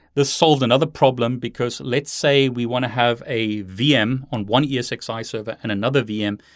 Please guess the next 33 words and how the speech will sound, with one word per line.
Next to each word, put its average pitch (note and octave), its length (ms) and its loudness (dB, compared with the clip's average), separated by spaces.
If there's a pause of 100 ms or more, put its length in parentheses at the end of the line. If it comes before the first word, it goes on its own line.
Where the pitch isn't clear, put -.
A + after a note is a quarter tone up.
(220)
on A2 100 -4
another A#2 300 0
E C3 180 0
S A2+ 160 -2
X - 160 -8
i A2 100 -6
server, G#2+ 280 -6
but G#2 260 -6
we A2 80 -6
want A2 300 -4
them A#2 140 -6
in G#2 80 -6
the G#2 80 -10
same A2+ 420 -8
V A2 320 0
lan, F2 280 -8 (120)
same A#2 240 -8
V G#2+ 140 -4
lan, F2+ 180 -6
same B2 200 -8
broadcast A2+ 460 -4
domain. F#2+ 260 -12 (300)
They A#2 100 -6
must G#2+ 240 -6
be A2+ 120 -4
layer G#2+ 300 2
two G#2+ 460 -2 (380)
connection A2 520 -6
between A2 540 -6
these G#2 380 -6
two G2+ 480 -4
V G2 420 -6
Ms F#2+ 260 -12